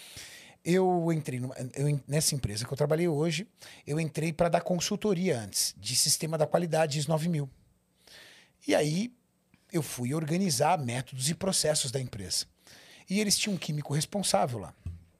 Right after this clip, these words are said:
E esse químico responsável trabalhava na empresa há muitos anos, tipo, vinte anos já, quinze anos, sei lá, muito tempo. E eu percebia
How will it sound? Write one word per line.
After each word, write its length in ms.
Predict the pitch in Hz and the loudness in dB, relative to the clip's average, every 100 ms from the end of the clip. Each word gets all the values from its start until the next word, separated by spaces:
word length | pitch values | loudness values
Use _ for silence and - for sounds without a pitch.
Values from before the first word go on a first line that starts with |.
| _ _ _ - - - - - | _ _ _ -14 -14 -20 -16 -6
E 120 | 196 | -2
esse 200 | 247 - | 0 0
químico 400 | - 175 165 139 | 0 0 0 0
responsável 880 | 147 - 165 - 135 107 113 185 - _ _ _ _ _ _ - | 0 -2 -4 0 2 0 0 -4 -6 _ _ _ _ _ _ -2
trabalhava 580 | 156 139 123 110 98 120 | 0 2 2 0 0 -2
na 80 | |
empresa 540 | 165 - 113 117 160 196 _ _ _ _ _ | -2 -2 -2 0 -2 -4 _ _ _ _ _
há 100 | 135 | -6
muitos 540 | 160 127 147 151 123 - | -4 0 0 0 -2 -6
anos, 360 | 87 76 - - _ | -8 -10 -12 -12 _
tipo, 360 | - 143 170 98 - _ - | -12 -10 -10 -12 -16 _ -10
vinte 360 | 139 139 - | -6 -2 -4
anos 260 | 104 101 76 | -6 -12 -10
já, 220 | 98 73 - _ _ - | -12 -12 -18 _ _ -14
quinze 380 | 120 127 - | -10 -6 -8
anos, 240 | 95 92 - | -8 -10 -8
sei 120 | 156 | -6
lá, 120 | 113 | -6
muito 320 | 113 170 180 | -2 0 -2
tempo. 340 | - - - - _ _ _ - - - - - - - _ _ _ - | -6 -14 -14 -20 _ _ _ -20 -20 -20 -20 -20 -20 -20 _ _ _ -16
E 140 | 196 220 | -6 -4
eu 80 | |
percebia 800 | 220 214 - 135 95 135 139 92 | 0 2 2 2 -2 -8 -8 -10